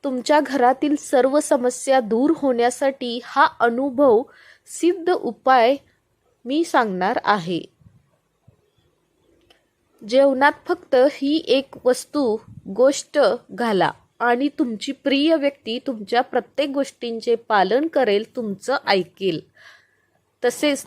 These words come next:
चुकीच्या संगतीपासूनही दूर राहील. अगदी साधा आणि सोपा असा हा उपाय आहे. काही मेहनत करावी लागणार नाही व काही पैसे खर्चसुद्धा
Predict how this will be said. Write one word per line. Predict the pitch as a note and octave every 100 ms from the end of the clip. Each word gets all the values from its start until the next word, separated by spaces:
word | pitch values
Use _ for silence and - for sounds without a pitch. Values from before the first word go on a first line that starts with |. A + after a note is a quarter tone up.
| -
चुकीच्या | - C#4 D4 D#4+ E4
संगतीपासूनही | D#4+ A#3+ A3+ A#3+ C#4 C#4 C#4 C#4 D#4 D4+ B3 A#3+
दूर | C4 G3+ G#3 B3+
राहील. | D4+ G3 D#3+ F3 - -
अगदी | A#3 A3 A#3+ D#4+
साधा | - B3+ F#3+ B3
आणि | B3+ A#3+ C4 C#4
सोपा | - A#3+ G#3 B3 C4+ -
असा | - B3 B3+
हा | A#3+ B3+ -
उपाय | G3+ - G#3+ A#3
आहे. | - C#4+ A3+ A#3 - - -
काही | - A#3 A#3 C4+
मेहनत | D4 C#4 A3+ A#3+ B3+
करावी | - A3+ A3+ A3+ A#3+
लागणार | G#3+ F3+ F3 A3+ C#4+
नाही | D4+ A#3+ G#3+ A3+
व | A#3 D4
काही | - B3 A#3+ A#3+ G#3+ G#3+ - - _ -
पैसे | A3+ A3 C4 C#4
खर्चसुद्धा | - B3+ C4 C#4+ C#4 B3 F3 G#3